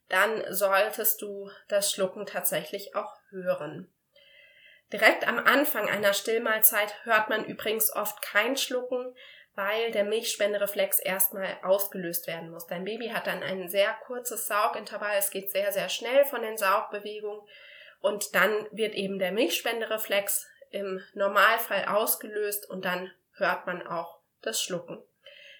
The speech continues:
Den Milchspendereflex spüren viele Frauen auch, gerade in den ersten Wochen und Monaten als Kribbeln, als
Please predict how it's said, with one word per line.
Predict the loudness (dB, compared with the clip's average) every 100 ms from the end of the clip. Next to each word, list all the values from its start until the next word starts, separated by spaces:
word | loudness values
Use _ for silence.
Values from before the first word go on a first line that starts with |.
| -4
Den | -4 0
Milchspendereflex | 0 0 0 -2 -2 -2 -2 0 0 0 -6
spüren | -8 0 4 4
viele | 0 -6 -6
Frauen | -6 -2 -2 0 0
auch, | 2 2 -2
gerade | -4 2 2 2
in | -2
den | -2 -2
ersten | 2 2 0 0
Wochen | -2 0 -6
und | -6 -8 -12
Monaten | -4 2 2 0 -6
als | -4 2 2 2
Kribbeln, | -4 0 0 0 -4 -6
als | -8 -4 -4